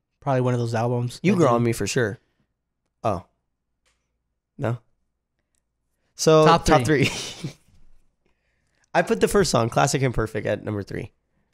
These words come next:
Speaker 2: I didn't think it was that bad.
Speaker 1: I didn't like it.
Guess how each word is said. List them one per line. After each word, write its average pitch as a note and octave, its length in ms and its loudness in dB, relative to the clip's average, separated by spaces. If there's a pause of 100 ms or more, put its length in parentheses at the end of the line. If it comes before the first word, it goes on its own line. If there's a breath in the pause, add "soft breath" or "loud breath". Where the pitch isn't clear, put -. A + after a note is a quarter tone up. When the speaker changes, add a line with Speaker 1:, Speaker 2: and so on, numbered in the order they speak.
(560)
Speaker 2:
I D#3 60 0
didn't E3+ 100 2
think F3 80 2
it E3+ 60 2
was D3 80 -2
that D#3 160 2
bad. G#2+ 240 -2 (1200)
Speaker 1:
I - 40 -20
didn't A#2 160 -8
like A2+ 160 -10
it. A2+ 180 -12